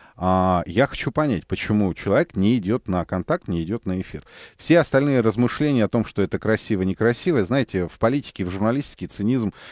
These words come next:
он возведен в четвертую степень, то есть в абсолютную. Все, обсуждать эту тему больше не будем. И дальше идем. Илья, Ростов-на-Дону, что бы вы посоветовали делать в долгосрочной перспективе молодым людям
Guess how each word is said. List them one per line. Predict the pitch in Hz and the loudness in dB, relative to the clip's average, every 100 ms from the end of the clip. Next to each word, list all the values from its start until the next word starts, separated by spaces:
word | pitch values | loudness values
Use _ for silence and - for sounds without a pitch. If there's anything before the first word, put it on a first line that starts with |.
| - | -14
он | - 101 | -2 0
возведен | 95 95 110 110 | 0 0 0 0
в | - | -2
четвертую | - - 107 - | -8 -2 -2 -2
степень, | - 139 123 80 | -4 -4 -6 -6
то | 98 | -6
есть | - | -4
в | 92 | -8
абсолютную. | - 104 87 - 78 69 - - - _ | -2 0 0 -4 -10 -12 -18 -20 -20 _
Все, | - 95 | 0 0
обсуждать | 92 - 107 143 120 | -2 -4 -2 -2 -4
эту | - | -10
тему | - 104 | -4 -2
больше | 92 90 92 | -2 -4 -4
не | 85 | -4
будем. | 82 85 | -2 -2
И | |
дальше | 92 110 92 90 | 2 0 0 -6
идем. | 80 90 101 | -2 0 2
Илья, | 127 120 | 2 2
Ростов-на-Дону, | 107 113 - 107 131 156 | 0 -4 -4 -2 0 -2
что | - 117 | -4 -4
бы | 110 | -2
вы | 107 | -4
посоветовали | 104 - 110 117 104 95 | -4 -2 0 0 -2 -2
делать | 90 143 131 85 | -2 -2 0 -2
в | |
долгосрочной | 98 101 - 113 - 98 | -2 -2 -2 -6 -4 -4
перспективе | 95 - 98 - 98 | -4 -8 -8 -2 0
молодым | 98 92 92 95 | 2 0 0 2
людям | 98 95 110 | 2 0 0